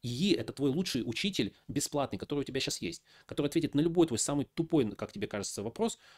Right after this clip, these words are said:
Он кропотливо будет тебе все отвечать, разжевывать со ссылками, картинками, видеороликами и прочим-прочим. Поэтому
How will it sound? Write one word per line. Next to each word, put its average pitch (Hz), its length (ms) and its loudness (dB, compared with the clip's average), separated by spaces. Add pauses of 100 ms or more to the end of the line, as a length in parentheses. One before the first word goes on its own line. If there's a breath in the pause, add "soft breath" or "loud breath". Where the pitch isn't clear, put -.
Он 156 200 4 (380)
кропотливо 147 520 2
будет 151 280 0
тебе 135 200 0
все - 260 2
отвечать, - 420 -2
разжевывать 117 500 2
со - 80 -2
ссылками, - 400 0
картинками, 113 460 -2
видеороликами 117 600 -2 (140)
и 123 100 -8
прочим-прочим. - 580 -4
Поэтому 120 300 -2